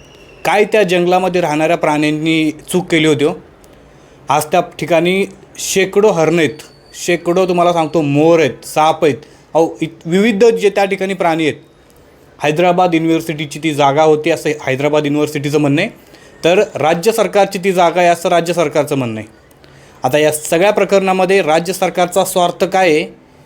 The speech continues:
इतका भयानक आहे. आता तुम्हाला माहिती आहे की तेलंगणामध्ये काँग्रेसचं सरकार आहे आणि काँग्रेसचं सरकार असल्यामुळे त्यांच्या नेतृत्वामध्ये रेवंत रेड्डी नावाचा एक त्या ठिकाणी मुख्यमंत्री आहे, अत्यंत जवळचा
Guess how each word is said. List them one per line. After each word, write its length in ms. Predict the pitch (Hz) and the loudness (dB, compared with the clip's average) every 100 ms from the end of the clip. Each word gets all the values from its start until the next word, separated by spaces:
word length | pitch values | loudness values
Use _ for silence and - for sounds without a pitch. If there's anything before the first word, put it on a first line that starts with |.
| - - | -20 -10
इतका 360 | 151 151 - 202 | -10 -8 0 0
भयानक 380 | 139 131 160 196 | 2 -2 0 0
आहे. 140 | 170 | 0
आता 120 | 151 | -2
तुम्हाला 240 | 151 175 185 | 0 0 0
माहिती 220 | 185 180 | 0 0
आहे 120 | 180 | -4
की 60 | 185 | 0
तेलंगणामध्ये 800 | 175 175 180 180 175 175 180 190 | 2 4 4 2 2 2 2 0
काँग्रेसचं 600 | 190 170 160 160 175 185 | 0 0 0 2 -2 0
सरकार 300 | 170 147 147 | 0 0 0
आहे 100 | 131 | 0
आणि 100 | 127 | 0
काँग्रेसचं 520 | 123 147 151 165 180 | 0 0 2 0 0
सरकार 380 | 170 151 143 165 160 - - - - - - | 0 0 0 -2 -2 -10 -20 -20 -20 -16 -4
असल्यामुळे 460 | 143 180 185 175 147 | -2 0 0 2 2
त्यांच्या 320 | 151 147 170 | 0 0 0
नेतृत्वामध्ये 800 | 160 151 175 180 170 170 180 202 - _ _ - 123 | 0 0 0 2 0 2 0 -2 -6 _ _ -12 -4
रेवंत 480 | 151 175 202 202 | 2 4 4 2
रेड्डी 340 | 214 180 170 180 | 2 2 2 0
नावाचा 380 | 175 165 170 175 | 2 2 0 -2
एक 120 | 170 | -2
त्या 100 | 165 | -6
ठिकाणी 300 | 156 165 165 | -2 -4 -2
मुख्यमंत्री 640 | 147 143 - 151 139 139 | -4 -6 -2 0 0 0
आहे, 100 | 113 - - - | -2 -6 -18 -10
अत्यंत 520 | 120 - 170 165 180 180 151 | -8 -2 0 0 2 2 2
जवळचा 480 | 143 160 165 165 | 2 2 2 2